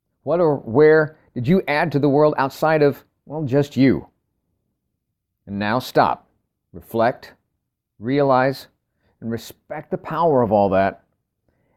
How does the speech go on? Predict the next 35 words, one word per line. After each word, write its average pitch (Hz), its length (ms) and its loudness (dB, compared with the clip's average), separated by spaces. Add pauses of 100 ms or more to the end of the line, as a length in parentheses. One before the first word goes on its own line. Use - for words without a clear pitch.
and 107 120 -12
see 202 200 -2
if 208 120 -2
your 208 160 2
eyes 107 340 0 (400)
are 110 80 -20
just 151 240 -6
a - 60 -18
little 240 400 2
more 226 240 4
open 82 380 0 (680)
to 113 60 -14
navigate 107 600 -4 (320)
somewhere 98 420 -6
next. - 500 -10 (880)
Thank 190 280 -6
you 165 60 -2
for 151 140 0
listening. 120 420 0 (680)
I 127 160 0
hope 175 240 2
you're 170 160 4
enjoying 139 420 0
your 143 200 2
copy 135 440 -2
of 101 120 -2
the 92 80 -2
Live 117 380 2
Life 113 440 -2
Lean, 139 500 -2 (280)
L 139 320 0
E 139 320 2
A 127 220 2
N 123 260 -2
Guide, 117 400 0